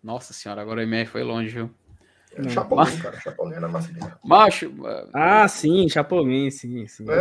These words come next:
Speaker 1: filme
Speaker 2: que era, tinha um alfaiate, né? O alfaiate era o Seu Madruga, ele fez, "Olha que bonita essa roupa, só os inteligentes veem." Aí o povo lá no castelo, "Ah, realmente, é muito linda."
Speaker 1: <laughs> Ninguém vê nada, né? <laughs> Macho, ah,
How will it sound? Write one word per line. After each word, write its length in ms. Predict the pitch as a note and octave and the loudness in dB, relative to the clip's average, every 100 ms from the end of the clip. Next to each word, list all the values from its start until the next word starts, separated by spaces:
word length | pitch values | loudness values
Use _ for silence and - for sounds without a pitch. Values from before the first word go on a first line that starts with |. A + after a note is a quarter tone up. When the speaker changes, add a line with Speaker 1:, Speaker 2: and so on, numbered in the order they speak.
| G3 | 4
Speaker 1:
filme 180 | F3+ F3+ | 6 6
Speaker 2:
que 60 | |
era, 180 | E3 - | 4 2
tinha 180 | - F3 | 0 6
um 40 | |
alfaiate, 680 | F3 F3 F#3+ D3+ C3+ E3 C3 | 6 6 0 0 0 -2 -2
né? 80 | B2+ | 2
O 80 | C3+ | 2
alfaiate 460 | C3+ C3 C3+ C3+ | 4 4 2 2
era 80 | C#3+ | 0
o 40 | |
Seu 160 | C#3+ D3 | 0 -2
Madruga, 540 | C#3+ A2+ A2+ C3+ B2+ | 0 -2 -2 -4 -2
ele 120 | A#2 - | -4 -4
fez, 260 | C3+ B2+ - _ _ | -6 -6 -14 _ _
"Olha 200 | D#3+ F#3 | 2 2
que 140 | F3+ G3 | 0 -6
bonita 380 | D3+ C3+ E3+ C3+ | -4 -4 -4 -4
essa 180 | - | -6
roupa, 400 | G2+ D3 E3+ C#3+ | -4 -2 -2 -4
só 240 | A2 - E3+ | -8 -2 0
os 80 | E3 | 0
inteligentes 560 | E3+ D3+ C3 D3 E3 A#2+ | 0 -2 -2 -4 -6 -8
veem." 460 | A#2 C#3+ C#3+ A#2 _ _ - | -2 -2 -2 -8 _ _ -4
Aí 120 | C3 C3 | 0 2
o 40 | |
povo 240 | C#3+ C3+ | 4 6
lá 80 | C3 | 6
no 60 | B2+ | 4
castelo, 540 | C#3 C3+ C3+ C3 B2+ - _ _ _ _ - | 0 2 6 6 4 -10 _ _ _ _ -14
"Ah, 300 | G2 A2+ D#3+ | -6 -2 0
realmente, 600 | B2+ C3 C#3+ A2+ C#3+ E3+ | 0 -2 -2 2 4 4
é 40 | A#2 | 2
muito 280 | C3 C#3+ E3 | 0 0 0
linda." 400 | A#2 C3+ C3 A#2 | 0 -2 -2 -4
Speaker 1:
<laughs> 1040 | C3 G3 E3+ G3+ - - F#3 F3 F#3 F#3 | -4 -4 -2 -2 -4 -4 0 2 2 2
Ninguém 240 | F3+ F3 E3+ | 0 0 0
vê 100 | D#3+ | 0
nada, 320 | D3 D3 C#3+ | 0 0 -2
né? 100 | D#3+ | -2
<laughs> 2250 | F#3+ F#3 - - - - - - - - - - - - G3+ F#3 E3 C#3 C#3+ D3+ C3+ - | -4 -6 -6 -6 -6 -8 -8 -12 -12 -20 -12 -8 -4 -6 -8 -10 -8 -8 -6 -6 -8 -6
Macho, 540 | F3+ G3 G3+ F3+ - C3 | 4 8 10 8 0 -4
ah, 500 | C3 C3 C3 B2+ | -2 -2 -2 -4